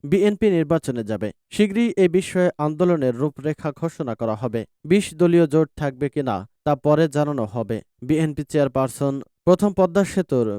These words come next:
ভিত্তির স্থাপন করেছিলেন, সেটা করেছিলেন মাওয়া জাজিরা উভয় প্রান্তেই, ঠিক যেমন ভিত্তি প্রস্তর করেছিলেন যমুনা সেতু নির্মাণের। অথচ দেখেন যমুনা সেতু নির্মাণ করলো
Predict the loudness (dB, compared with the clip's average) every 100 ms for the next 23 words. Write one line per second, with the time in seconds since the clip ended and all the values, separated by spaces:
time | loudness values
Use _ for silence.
0 | -6 -6 -4 -2 -2 -2 -10 -2 -2 0
1 | -4 -2 -4 -4 -6 -4 -4 -2 -4 -12
2 | _ 2 4 4 4 4 4 2 0 -2
3 | -12 _ 0 4 6 6 6 2 4 2
4 | 2 _ -4 0 0 -2 -4 -4 -6 -8
5 | _ 2 4 4 4 4 4 -2 -2 -4
6 | -2 -4 -2 -2 0 -2 0 -2 0 0
7 | 0 -2 -12 0 2 4 2 0 -2 -4
8 | -2 -2 -2 -2 -2 -4 _ 0 0 0
9 | 0 0 0 -2 -4 0 0 2 -2 -4
10 | -6 -4 -2 -2 -4 -2 -2 0